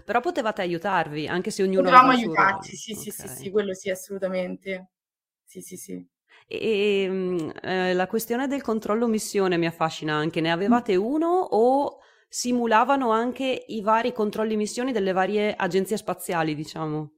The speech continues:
Speaker 2: Avevamo un equipaggio di tre persone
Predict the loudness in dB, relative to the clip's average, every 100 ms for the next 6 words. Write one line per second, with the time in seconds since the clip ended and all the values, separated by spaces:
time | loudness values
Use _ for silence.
0 | _ _ _ 4 6 10 10 10 8 2
1 | 0 -2 -2 0 0 0 2 6 8 6
2 | 2 -2 0 0 4 2 4 -2 -2 -2
3 | 4 6 6 4 2 -4